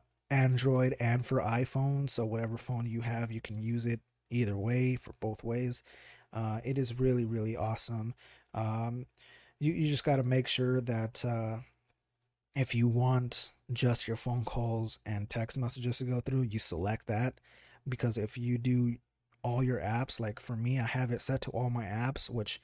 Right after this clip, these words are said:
is kind of a big mistake for me on my part because I get so much notifications every single,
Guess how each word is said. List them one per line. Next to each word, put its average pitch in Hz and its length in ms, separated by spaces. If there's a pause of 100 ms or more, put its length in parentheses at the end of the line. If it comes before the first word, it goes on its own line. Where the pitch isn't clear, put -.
(680)
is 131 140
kind 185 220
of 165 80
a 139 60
big 151 320
mistake 135 520
for 123 180
me 135 420
on 123 140
my 135 240
part 160 300
because 135 240
I 139 120
get 139 160
so 196 360
much 185 340
notifications 127 960
every 117 320
single, 113 680